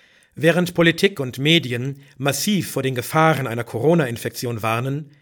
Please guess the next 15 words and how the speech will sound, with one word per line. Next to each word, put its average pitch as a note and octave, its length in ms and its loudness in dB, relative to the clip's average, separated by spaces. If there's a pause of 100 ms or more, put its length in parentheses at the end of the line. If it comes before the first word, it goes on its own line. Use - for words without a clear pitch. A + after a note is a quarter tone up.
(260)
wird C3+ 280 -2
kaum E3+ 360 4
über C3+ 200 0
mögliche D3 380 0
Gefahren C3+ 500 0
der C#3+ 100 0
Impfung F3+ 400 -2
aufgeklärt. G#2 760 -12 (760)
Um C3 140 -6
eine C3+ 260 2
begründete D3 540 2
Entscheidung C3+ 560 2
treffen D3+ 300 0
zu A#2+ 120 -8
können, B2 320 -6